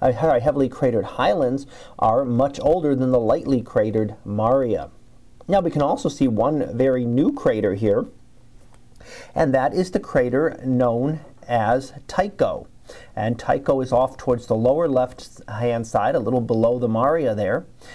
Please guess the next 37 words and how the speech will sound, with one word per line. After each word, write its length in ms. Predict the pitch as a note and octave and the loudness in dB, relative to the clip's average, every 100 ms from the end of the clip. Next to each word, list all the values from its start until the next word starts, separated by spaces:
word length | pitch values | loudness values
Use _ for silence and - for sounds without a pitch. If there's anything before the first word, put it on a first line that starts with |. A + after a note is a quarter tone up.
| - | -10
And 100 | A3+ | -2
we 80 | G#3+ | 0
can 180 | E3+ C#3 | 0 -2
tell 280 | - F3 E3+ | 0 0 2
that 120 | D3+ | 0
it's 160 | C3+ - | -2 0
new 240 | C3+ G3 | 0 2
because 340 | F3+ C3+ C3+ A#2+ | 0 0 -2 0
it 80 | |
is 160 | A2+ G2+ | 0 0
nice, 380 | G#2 A#2 - - - | 0 0 -2 -8 -6
nice 320 | C3 D#3+ - | -2 -2 -2
and 180 | A#2+ A2 | -6 -2
fresh 320 | C3+ D#3+ - | 0 0 -2
and 220 | B2+ A2+ | -4 -4
sharp, 400 | - E3+ D#3 D3+ - - - - - | -2 0 0 -2 -10 -18 -18 -16 -2
and 400 | A2 A2+ C3+ D3+ | 0 2 2 2
it 160 | C#3 | -2
does 180 | C#3+ C#3+ | 0 0
not 220 | C3+ C3+ | 0 0
have 160 | C#3 B2+ | 0 0
any 240 | C3 C#3+ | 0 2
other 220 | C3 B2+ B2+ | 0 0 -2
craters 500 | - D#3 D3+ C3+ C3+ | 0 0 2 -2 0
that 120 | C3+ | 0
have 140 | C#3 | 0
impacted 720 | C#3+ C#3+ C#3 B2+ A2 - C3 | 0 -2 -2 -2 -2 -2 -4
on 260 | A#2+ C3+ F3+ | -2 0 0
it. 240 | - - | -2 -4
It 60 | G#2 | -6
is 160 | G#2+ | -4
the 100 | - | -2
newest 400 | A2 A#2+ B2 - | 0 0 0 -2
thing 160 | - A#2 | -4 -2
in 120 | A2+ | 0
the 80 | A2 | 0
region, 540 | A2 D3 D3 B3 C#4+ | 0 0 0 -2 -4